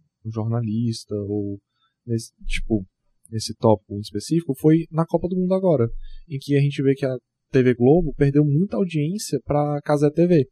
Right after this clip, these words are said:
que é uma transmissão pela internet que se popularizou muito durante a Copa do Mundo e que vai ser tendência até pra próxima Copa, s-, até, e é até possível superar a Globo, que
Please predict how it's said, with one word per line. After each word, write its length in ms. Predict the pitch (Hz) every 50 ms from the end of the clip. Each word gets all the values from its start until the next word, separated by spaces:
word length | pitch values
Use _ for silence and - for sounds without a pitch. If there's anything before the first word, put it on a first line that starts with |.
| _ _ _ _ _ _ _ _ _
que 100 | _ -
é 40 | 135
uma 180 | 139 143 156 160
transmissão 580 | - 156 160 156 156 156 - - 151 143 143
pela 200 | 143 143 143 143
internet 680 | 143 143 - 160 165 165 156 147 139 147 170 - - 170
que 160 | - 160 147
se 160 | 143 - 147
popularizou 580 | 143 147 139 - - 143 139 135 139 127 135 151
muito 360 | 185 190 175 156 160 190 - 196
durante 280 | 160 151 147 143 139 151
a 40 |
Copa 200 | - - 139 -
do 100 | 143 151
Mundo 300 | 165 156 143 147 160 175
e 40 | 185
que 100 | 180 175 170 _ _ _ _
vai 160 | 131 131 151
ser 200 | 170 - - 185
tendência 600 | 185 - 196 202 190 160 156 160 185 - - 180
até 180 | 160 - 143 151
pra 140 | - 180 180
próxima 340 | - 165 160 - 165 165 170
Copa, 280 | - 180 151 151 -
s-, 240 | 170 - - - - _ _ _ _
até, 640 | - - 147 143 143 135 - - - 147 156 180 202 233 - _ _ _ - _ _ _ _ _ _ _ 165
e 120 | 156 143
é 40 | 147
até 180 | 147 - 170
possível 320 | 160 180 190 - 202 190 196
superar 540 | - - - - 226 233 220 185 175 165 151
a 20 |
Globo, 380 | 139 131 127 120 113 107 104 110
que 460 | - - 175 180 185 185 185 185 180